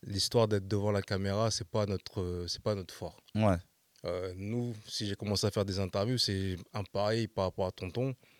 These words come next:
Speaker 1: On a pris goût, mais en fait, moi, je fais, je fais, je fais l'interview dans la caméra et après, c'est fini.
Speaker 2: Ouais, après,
Speaker 1: Tu
Speaker 2: tu,
Speaker 1: vois.
Speaker 2: voilà, c'est posté une fois que c'est sorti,
Speaker 1: Ouais.
Speaker 2: ça y est, toi,
Speaker 1: Une
Speaker 2: tu
Speaker 1: fois que la caméra, elle est finie, bah, je retourne, je retourne travailler comme tout le monde et,
Speaker 2: Hmm.
Speaker 1: et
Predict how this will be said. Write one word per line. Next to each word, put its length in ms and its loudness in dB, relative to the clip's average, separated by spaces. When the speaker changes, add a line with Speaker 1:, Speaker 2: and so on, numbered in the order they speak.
Speaker 1:
On 160 -2
a 100 2
pris 200 0
goût, 240 4
mais 180 -2
en 80 0
fait, 200 2
moi, 180 4
je 120 6
fais, 340 6
je 200 4
fais, 400 6
je 140 4
fais 80 4
l'interview 320 6
dans 140 6
la 100 4
caméra 500 4
et 40 -2
après, 320 2
c'est 140 -2
fini. 280 4
Speaker 2:
Ouais, 80 12
après, 240 10
Speaker 1:
Tu 100 0
Speaker 2:
tu, 60 8
Speaker 1:
vois. 480 8
Speaker 2:
voilà, 180 10
c'est 140 6
posté 260 8
une 80 12
fois 120 8
que 60 2
c'est 80 8
sorti, 380 6
Speaker 1:
Ouais. 40 4
Speaker 2:
ça 140 4
y 120 6
est, 40 0
toi, 120 4
Speaker 1:
Une 60 2
Speaker 2:
tu 60 -6
Speaker 1:
fois 100 6
que 80 2
la 80 4
caméra, 320 6
elle 80 6
est 40 4
finie, 280 4
bah, 220 4
je 100 0
retourne, 500 0
je 140 -2
retourne 280 0
travailler 280 0
comme 200 -2
tout 100 -4
le 40 0
monde 280 2
et, 80 4
Speaker 2:
Hmm. 160 6
Speaker 1:
et 280 -6